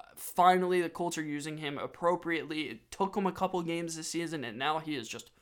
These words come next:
rolling over defenses. A hundred percent my offense, at least my opinion. He is Offensive Player of the Year right now. Right behind him, and I do think it's close,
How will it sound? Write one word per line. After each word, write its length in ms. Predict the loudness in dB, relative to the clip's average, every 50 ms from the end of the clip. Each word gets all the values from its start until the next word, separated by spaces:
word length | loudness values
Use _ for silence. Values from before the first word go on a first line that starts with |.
| _ _ _ _ _ -16
rolling 760 | -10 -6 -2 2 6 10 10 10 10 8 4 0 -4 -8 -12 _ -6
over 240 | -4 -4 -4 -4 -6
defenses. 800 | -10 -8 -8 -10 -8 -8 -8 -8 -8 -8 -10 -12 -10 -12 -12 -16 _ -20 -20 -20 -20 _ _ _ -4
A 120 | -4 -4
hundred 440 | -4 -4 4 8 8 8 8 6 2
percent 320 | 2 -2 -4 -4 -4 -2
my 240 | 0 0 2 2 0
offense, 320 | -2 -4 -8 -10 -10 -10 -8 -4
at 140 | -4 -4 -2
least 240 | -2 -4 -4 -4 -4
my 360 | -4 2 4 4 4 4 2
opinion. 420 | -2 -6 -8 -8 -8 -8 -10 -12 -14 -18 -20 -20 -20 -18 _
He 140 | -2 -2 -2
is 180 | -2 -2 -6
Offensive 480 | -6 -8 -8 -8 -10 -14 -14 -16 -16 -12
Player 200 | -10 -10 -8 -10
of 100 | -12 -14
the 60 | -16
Year 120 | -16 -14 -14
right 160 | -16 -16 -16 -16 -16
now. 140 | -16 -16 -18 _ _ _ -20 -18 -6 2
Right 220 | 6 6 6 6
behind 420 | 4 0 2 2 2 2 4 2 2
him, 180 | 0 0 -4 -8 -8
and 80 | -6
I 100 | -6 -6 -4 -2
do 160 | -2 0 0
think 260 | 0 0 -2 0 -2
it's 140 | -4 -6 -6
close, 460 | -8 -2 0 2 2 2 0 -4 -10